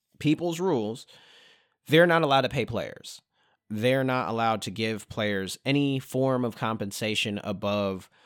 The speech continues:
what they're already being compensated, which is considered their education, their scholarship,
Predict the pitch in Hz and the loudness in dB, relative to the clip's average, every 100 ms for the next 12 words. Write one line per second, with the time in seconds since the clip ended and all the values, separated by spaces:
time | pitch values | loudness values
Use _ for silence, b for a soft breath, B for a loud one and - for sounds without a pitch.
0 | b 135 127 120 92 110 107 98 98 95 | b 0 2 2 4 2 2 -2 -4 -4
1 | 95 92 - 87 85 90 b - 107 104 | -6 -6 -6 -6 -6 -12 b -6 -4 -4
2 | - 98 - 92 85 b b - 104 - | -6 -6 -4 -6 -6 b b -2 0 0
3 | 98 87 98 92 85 87 - 92 90 82 | -4 -4 -6 -4 -6 -8 -6 -4 -4 -4
4 | - 82 | -6 -8